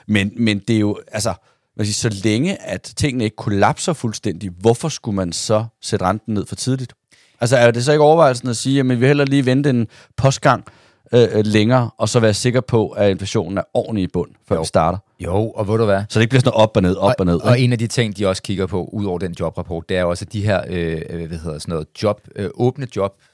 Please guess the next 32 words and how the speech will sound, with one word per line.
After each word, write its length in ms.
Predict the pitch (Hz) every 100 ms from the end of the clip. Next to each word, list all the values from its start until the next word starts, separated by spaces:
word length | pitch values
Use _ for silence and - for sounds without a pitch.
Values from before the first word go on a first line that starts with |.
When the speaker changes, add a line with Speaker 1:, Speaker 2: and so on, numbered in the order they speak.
| _
Speaker 2:
man 140 | 101
ligesom 240 | 95 87 101
kan 120 | 98
søge 280 | - 98 101
i 40 |
U 180 | 92 87
S 100 | -
A. 100 | 90 90
Speaker 1:
Mm. 220 | 104 117 131 - _ _ 87
Speaker 2:
Øh, 140 | 92
det 120 | 82
her 120 | 90 85 -
jols 360 | 92 101 - -
jobåbningstal, 840 | 90 90 87 92 87 - 92 85 - _ _
det 100 | 110
kan 100 | 120
man 120 | 110
ligesom 320 | 110 104 110
s-, 100 | - - 101
sammenholde 540 | 92 95 113 104 82
med, 80 | 95
hvor 100 | 95
mange 200 | 87 101
der 40 |
er 40 | -
arbejdsløse 440 | - 107 95 90
i 40 | 87
økonomien. 420 | 95 92 90 92
Og 60 | 92
hvis 140 | 95
man 100 | 95
tager 320 | - - -